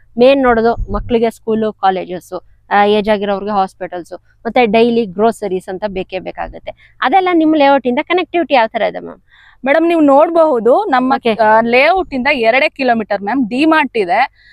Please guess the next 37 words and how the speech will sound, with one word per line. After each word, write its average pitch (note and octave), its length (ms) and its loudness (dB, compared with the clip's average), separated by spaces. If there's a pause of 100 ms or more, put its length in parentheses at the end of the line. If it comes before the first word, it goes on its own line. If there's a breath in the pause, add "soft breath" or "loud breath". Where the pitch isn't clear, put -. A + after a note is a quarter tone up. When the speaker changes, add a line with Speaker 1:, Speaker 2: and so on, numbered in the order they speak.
(120)
Speaker 1:
ಓಕೆ. A#3 120 -2
Speaker 2:
ಮತ್ತೆ C4+ 360 0
ಒಂದೂವರೆ D#4 580 2
kilometer D4+ 560 0
ಅಲ್ಲೇ C4 160 2
ನಿಮ್ಗೆ C4+ 320 0
school, C#4+ 560 2
college C4 460 2
ಎಲ್ಲ B3+ 180 0
available A3+ 480 2
ಇದೆ. F#3 220 -2
Speaker 1:
ಹ್ಮ್, C4+ 300 -2
ಹ್ಮ್. A3+ 220 -2
Speaker 2:
ಮತ್ತೆ D4 200 0
ಅರ್ಧ B3 320 0 (120)
kilometer E4 460 2
ಅಲ್ಲೇ E4 140 2
hospital E4 640 0
ಕೂಡ C#4 280 0
ಇದೆ. G3+ 340 -2 (160)
Speaker 1:
ಇವಾಗ F#4 180 0
ಲೇಔಟ್ D#4+ 360 4
ಗೆ D4 80 0
ಎಷ್ಟು D4 420 0
feet F4+ 240 -2
road C4 180 0
ಕೊಡ್ತಾ G3+ 280 -4
ಇದ್ದೀರಾ F#3 220 -6
ma'am? E3+ 240 -14 (400 soft breath)
Speaker 2:
Madam, D4 340 2
main E4 300 2
road E4+ 280 4
ಅಂತ D#4+ 260 -2
ಬಂದ್ರೆ D4 460 2
forty C4 440 0
feet C4+ 240 -2
ಇರುತ್ತೆ. A3+ 520 2